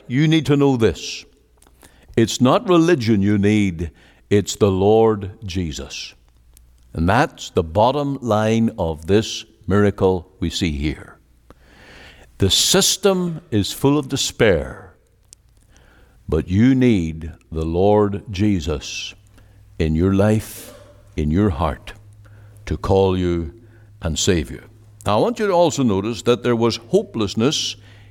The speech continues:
in his own intentions. And you've heard the statement that hell is paved with good, the road to hell is paved with good intentions.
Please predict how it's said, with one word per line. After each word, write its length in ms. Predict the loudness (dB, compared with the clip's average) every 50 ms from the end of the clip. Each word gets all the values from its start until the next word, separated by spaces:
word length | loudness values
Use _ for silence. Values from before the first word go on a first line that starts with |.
| -20 -20 -6 0 2
in 120 | 2 4
his 300 | 4 4 4 4 2 0 0 2
own 420 | 2 2 2 2 0 0 -2 -4 -2 0
intentions. 1200 | 0 2 2 0 -2 -6 -6 -6 -4 0 2 2 2 2 0 -2 -4 -4 -8 -14 -20 -20 -20 -20 -20 _ _ _ _ _ _ _ -20 _ -20 -6 -2
And 100 | 0 0
you've 140 | 2 2 2
heard 280 | 2 2 2 2 0
the 60 | -2
statement 460 | -2 2 2 2 4 2 0 -2 -2 -4 -8 -18 -20 -14 -2 0
that 140 | 0 0
hell 320 | 2 2 4 4 4 4 2
is 160 | 0 -2 -4
paved 480 | -2 0 2 4 4 4 2 0 0 0
with 560 | 0 0 0 -2 -8 -14 -14 -14 -14 -6 0
good, 440 | 2 2 2 2 0 -2 -6 -8 -10 -14 -20 -20 -8 -2
the 120 | 0 2 4
road 220 | 4 4 4 2
to 100 | 0 0
hell 300 | 2 2 2 2 2 2
is 220 | 0 -2 -2 -2 -4
paved 560 | -6 0 2 4 4 4 4 2 0 -4 -10 -20 -20 -20 -20 -18 -6 0
with 440 | 2 2 2 2 -2 -10 -18 -4 2
good 300 | 2 4 4 2 0 -2
intentions. 760 | 0 0 0 0 0 -2 -2 -2 -2 -2 -6 -10 -12 -14